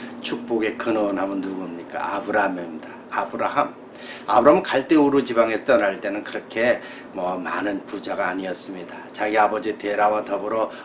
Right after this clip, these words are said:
어느 정도 사는 그런 집안이었지만 정말 그가 부자가 될 수 있었던 것은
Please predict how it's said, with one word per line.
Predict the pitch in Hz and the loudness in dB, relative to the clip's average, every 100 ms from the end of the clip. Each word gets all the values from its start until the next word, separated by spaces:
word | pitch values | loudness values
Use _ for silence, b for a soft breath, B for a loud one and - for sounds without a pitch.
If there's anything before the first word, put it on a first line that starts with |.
| B | B
어느 | 107 127 | 2 4
정도 | 123 131 143 | 6 6 6
사는 | 147 - 120 131 117 B B - | 2 2 2 2 0 B B -2
그런 | 110 139 139 | 6 6 6
집안이었지만 | - 101 113 131 110 90 104 120 127 95 B B | 2 4 6 6 6 2 -2 0 0 -4 B B
정말 | - 131 160 175 | -4 4 8 6
그가 | 156 143 156 - | 4 4 4 2
부자가 | 139 135 127 | 2 4 2
될 | - 117 | 2 0
수 | 117 123 | 0 2
있었던 | 147 - 170 - 127 | 2 4 4 6 4
것은 | 110 - 123 95 | 4 -2 -4 -4